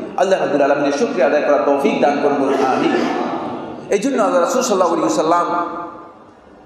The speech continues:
যখন রাসূলুল্লাহ সাল্লাল্লাহু আলাইহি ওয়াসাল্লামের পূর্বাপর সব কিছু আল্লাহ রাব্বুল আলামিন ক্ষমা করে দিয়েছেন,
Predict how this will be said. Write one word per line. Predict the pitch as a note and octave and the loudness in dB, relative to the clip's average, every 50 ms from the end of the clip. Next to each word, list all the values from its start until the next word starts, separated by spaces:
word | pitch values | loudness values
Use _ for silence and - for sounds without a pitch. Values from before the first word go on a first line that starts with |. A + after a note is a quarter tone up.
| - - - - - | -20 -20 -16 -6 -4
যখন | F3 E3 F#3+ E3+ | -2 -2 0 -2
রাসূলুল্লাহ | - - E3+ E3 D3+ D3+ E3 F3+ | -2 0 0 2 4 4 4 4
সাল্লাল্লাহু | F3 - E3 D#3+ D#3+ D3+ D3+ | 4 2 2 2 2 2 2
আলাইহি | D3 C#3+ D3 | 2 2 2
ওয়াসাল্লামের | - - C#3+ D3+ F3 F3+ F3+ F3 F3 F3+ F3+ F3 - - - - - - - - - - - - - - - - - - - - - - - - - - - - - | 2 2 2 2 2 2 2 0 0 0 -2 -4 -6 -8 -10 -12 -14 -16 -18 -20 -20 -20 -20 -20 -20 -20 -20 -20 -20 -20 -20 -20 -20 -20 -20 -20 -20 -20 -20 -12 -4
পূর্বাপর | - C4 C#4 C4 - A#3 G#3+ A#3 A3 - | -2 0 0 2 2 2 2 2 0 2
সব | - - D4+ - - C4 A#3 A#3 A3+ A3+ - - | 2 2 2 2 2 2 2 2 0 0 0 -2
কিছু | - - - G#3 | 0 0 2 2
আল্লাহ | F3+ F#3+ F#3+ | 2 2 2
রাব্বুল | G#3+ - - E3+ E3+ | 0 0 2 2 2
আলামিন | E3 D#3+ E3 D#3+ | 2 2 0 -2
ক্ষমা | - - D3+ D3+ D#3 | -4 -2 0 0 2
করে | D3+ D#3 C#3+ | 2 2 0
দিয়েছেন, | C#3 C3 A#2+ - - - | 0 0 -2 -2 -4 -6